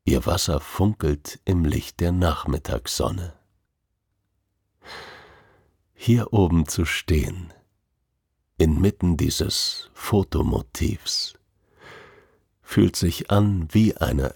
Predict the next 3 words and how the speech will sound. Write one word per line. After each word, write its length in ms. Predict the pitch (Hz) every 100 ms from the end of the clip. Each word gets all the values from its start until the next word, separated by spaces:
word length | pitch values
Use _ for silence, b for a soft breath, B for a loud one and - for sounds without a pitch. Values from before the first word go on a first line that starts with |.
| -
Errungenschaft. 1200 | 90 87 87 98 - 95 92 - - 95 - - - _ _ _ _ _ _ _ _ _ _ _ _ _ -
Der 120 | -
Präkestolen 1120 | - - 85 110 82 73 - - 71 73 55